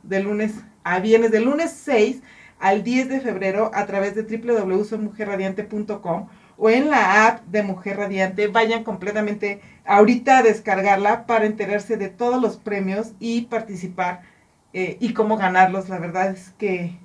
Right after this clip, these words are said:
habrá un premio doble cada día diferente de aquí al catorce de febrero. Vamos a disfrutar todo de este amor,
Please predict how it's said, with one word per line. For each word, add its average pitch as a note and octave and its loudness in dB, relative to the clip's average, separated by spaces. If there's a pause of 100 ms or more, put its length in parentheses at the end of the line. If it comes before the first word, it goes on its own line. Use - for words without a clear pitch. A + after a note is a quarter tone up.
(120)
habrá G3 2
un A3+ -2
premio A3 2
doble G3 -4 (540)
cada G#3 4
día G3 -2
diferente F3+ -6
de F3 -4
aquí E3 -8 (240)
al F3 -6
catorce E3+ -10
de F3 -8
febrero. D3+ -8
Vamos A3 -2
a F3+ -6
disfrutar F3+ -8
todo F3 -4 (300)
de F#3+ -2
este F#3+ -2
amor, F#3+ 2